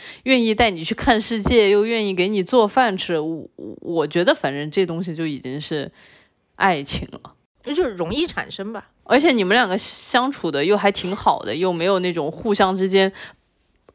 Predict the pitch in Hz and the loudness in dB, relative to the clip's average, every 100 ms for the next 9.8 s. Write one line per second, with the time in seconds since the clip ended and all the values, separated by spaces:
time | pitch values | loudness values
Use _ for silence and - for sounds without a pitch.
0 | _ _ _ - - 202 180 147 277 180 | _ _ _ -14 0 2 2 0 -2 0
1 | 180 190 180 185 - - - 392 403 381 | 4 4 4 4 2 2 -2 -4 -2 -4
2 | 381 285 294 294 370 359 349 339 349 311 | -6 -10 -12 -4 -2 -2 -4 -8 -4 -4
3 | 240 160 175 294 311 254 - 262 240 233 | -4 -10 -10 -8 -4 -6 -6 -6 -6 -8
4 | 196 185 208 190 196 202 247 247 254 247 | -12 -10 -10 -8 -10 -10 -10 -10 -10 -10
5 | 208 175 190 208 185 165 - _ - 208 | -10 -12 -12 -12 -12 -14 -18 _ -10 -8
6 | 196 _ _ - 277 285 269 208 180 233 | -10 _ _ -8 -6 -6 -8 -12 -8 -10
7 | 214 247 220 185 220 240 226 220 208 185 | -8 -8 -8 -6 -6 -6 -8 -8 -8 -4
8 | 233 190 175 185 214 202 196 190 - 165 | -4 -6 -10 -8 -8 -8 -10 -12 -16 -18
9 | 196 185 170 220 285 403 440 440 | -14 -10 -6 -4 -4 -4 -6 -6